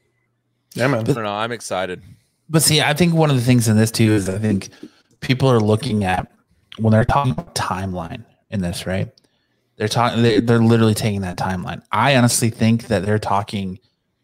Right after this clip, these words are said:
Speaker 3: multiverse because each one of these Lokis is different.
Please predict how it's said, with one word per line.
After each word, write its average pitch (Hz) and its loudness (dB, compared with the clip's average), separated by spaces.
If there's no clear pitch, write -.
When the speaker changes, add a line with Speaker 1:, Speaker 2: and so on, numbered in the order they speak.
Speaker 3:
multiverse - -2
because 101 -2
each 135 -2
one 135 0
of 135 2
these 123 2
Lokis 117 0
is 98 -6
different. 95 -2